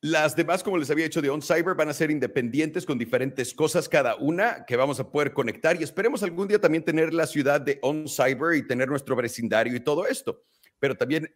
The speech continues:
al mismo tiempo construyendo el nuestro. En cuanto a nuestro metaverso se refiere, hay dos cosas que estamos haciendo. El metaverso común, digamos común y corriente, que honestamente el de los Rogue Sharks está impresionante, no po-, no puedes meterte a ese metaverso y decir,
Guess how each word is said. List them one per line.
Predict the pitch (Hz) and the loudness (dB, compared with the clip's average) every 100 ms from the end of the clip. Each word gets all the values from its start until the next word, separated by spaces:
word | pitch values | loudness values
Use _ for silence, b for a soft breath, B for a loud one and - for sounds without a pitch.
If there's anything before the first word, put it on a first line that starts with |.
| - | 2
al | 135 | 4
mismo | 143 147 160 | 4 4 4
tiempo | 151 135 | 2 0
construyendo | 123 - 120 135 135 | -2 -2 0 0 2
el | 131 | 0
nuestro. | 127 113 - - b b | 0 -4 -10 -14 b b
En | 151 170 | 0 0
cuanto | - 160 156 165 | 2 2 4 2
a | |
nuestro | 160 151 156 | 2 0 0
metaverso | 151 - 170 208 226 | 0 2 0 0 -4
se | - | -4
refiere, | 127 - 135 123 - 127 | -4 -2 0 -2 -2 0
hay | 135 | 2
dos | 131 127 | 0 -2
cosas | - 135 135 | -2 -2 -4
que | - | -8
estamos | - 113 113 | -4 -4 -4
haciendo. | 98 - 87 76 - _ b b b | -8 -10 -10 -10 -18 _ b b b
El | 131 | -2
metaverso | 139 - 143 196 208 220 220 | -2 2 4 4 4 4 4
común, | 135 135 165 170 160 - - b b | 2 6 6 6 2 -6 -18 b b
digamos | 180 233 226 - | 4 6 4 0
común | 165 208 | 0 0
y | 180 | 2
corriente, | 135 135 117 113 - | 2 2 -2 -4 -2
que | |
honestamente | 139 180 180 165 165 160 | 0 2 4 2 2 0
el | 127 | 0
de | 123 | 0
los | 110 | 0
Rogue | 131 160 - | 0 0 0
Sharks | 143 - | 0 -2
está | 113 147 | -4 -4
impresionante, | 139 - - 110 127 139 151 156 - b b | 0 -2 -2 -4 -4 -4 -4 -6 -8 b b
no | 117 170 170 | 0 0 0
po-, | 170 - | -6 -2
no | 160 180 | -2 0
puedes | 196 156 | 0 0
meterte | 139 - 160 156 | -2 -2 -2 -2
a | |
ese | 147 | -4
metaverso | 131 120 135 131 | -4 -2 -2 -2
y | |
decir, | 120 131 | -4 -4